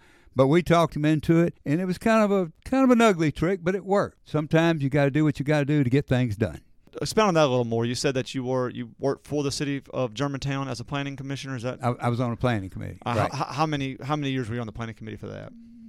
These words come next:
Speaker 1: Uh, just a couple.
Speaker 2: Couple years.
Speaker 1: Just a couple, yeah.
Speaker 2: Well, good. Well, that's just more experience that you would bring to the job if you were elected for Ward three.
Speaker 1: Right, right. I, I, I was the president of a three hundred house neighborhood up there.
Speaker 2: Okay.
Speaker 1: That's the reason I got on.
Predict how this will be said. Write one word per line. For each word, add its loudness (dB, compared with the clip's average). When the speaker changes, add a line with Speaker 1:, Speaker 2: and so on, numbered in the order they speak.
Speaker 1:
Uh, -2
just -18
a -16
couple. -12
Speaker 2:
Couple -6
years. -10
Speaker 1:
Just -6
a -20
couple, -16
yeah. -14
Speaker 2:
Well, -2
good. 8
Well, 4
that's 0
just -6
more -2
experience -6
that -10
you -2
would -2
bring -4
to -10
the -10
job -4
if -12
you -8
were -6
elected -10
for -4
Ward -6
three. 0
Speaker 1:
Right, 2
right. -6
I, 8
I, 0
I 0
was 2
the -2
president 6
of -4
a -2
three 0
hundred -2
house -4
neighborhood -6
up -14
there. -10
Speaker 2:
Okay. -6
Speaker 1:
That's -2
the -12
reason -6
I -12
got -10
on. -12